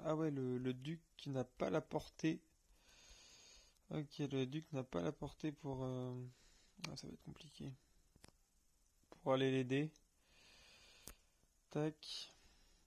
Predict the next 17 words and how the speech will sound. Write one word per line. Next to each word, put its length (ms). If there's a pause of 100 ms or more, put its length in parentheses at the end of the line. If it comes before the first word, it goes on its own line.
(120)
Ouais, 160
les 160
bases 240
vont 100
être 100
détruites, 420
malheureusement. 680 (720)
Donc 280
là, 180
la, 340
cette 220
vague 240
est 300
ne 100
passera 400
pas. 200 (800)
Ouais. 260